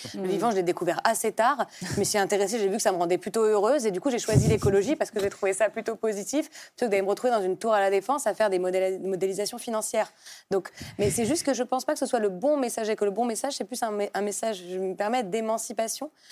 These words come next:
Speaker 1: Euh, parce que c'est, c'est ce dont on a besoin aujourd'hui. Vous le disiez, vous le disiez très justement, qu'on peut pas aller demander à des personnes qui n'ont rien de décroître. Euh, il faut parler effectivement de retrouver notre place dans la société. Et ça, c'est avec un régime écologique, effectivement, qu'on pourra le faire.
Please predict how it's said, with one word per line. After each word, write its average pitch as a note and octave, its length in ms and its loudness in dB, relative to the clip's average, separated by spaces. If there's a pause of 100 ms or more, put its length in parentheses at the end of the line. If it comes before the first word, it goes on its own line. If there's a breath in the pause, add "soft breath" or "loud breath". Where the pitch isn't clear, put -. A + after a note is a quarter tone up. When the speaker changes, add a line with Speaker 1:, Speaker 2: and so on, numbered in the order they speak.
(240 loud breath)
Speaker 1:
Euh, F#3 400 4
parce G3+ 200 0
que C#4 100 0 (140)
c'est, - 200 -6
c'est - 160 -4
ce - 100 -2
dont B3 180 0
on A3+ 80 0
a G3+ 120 4
besoin B3 300 0
aujourd'hui. A3+ 240 0
Vous A3+ 120 -2
le G3+ 60 -2
disiez, A3+ 320 0
vous A#3+ 100 -2
le G#3 100 -4
disiez F3+ 260 -4
très C4 240 0
justement, A3+ 440 -4 (400 loud breath)
qu'on A#3 240 0
peut F#3+ 120 -4
pas B3 120 6
aller A#3+ 140 2
demander G#3 300 0
à G#3 80 4
des F#3 80 -2
personnes A#3+ 420 0
qui G#3+ 140 -4
n'ont F3+ 180 2
rien A3+ 260 2
de F#3+ 100 0
décroître. G#3 440 0 (580 loud breath)
Euh, F#3+ 120 4
il F#3+ 100 2
faut B3 140 0
parler A3 260 2
effectivement A3+ 320 -2
de F#3+ 80 -2
retrouver A#3+ 480 0
notre G3+ 200 -4
place B3+ 260 2
dans A3+ 80 0
la G3 100 2
société. G#3+ 480 -4
Et G#3 40 -4
ça, B3+ 200 0
c'est A#3 140 -2
avec F#3 180 0
un F#3+ 80 0
régime G3 300 -2
écologique, F#3 500 -8
effectivement, F#3 340 -6
qu'on F#3 140 -8
pourra F3+ 220 -4
le E3+ 60 -6
faire. A#3+ 180 -4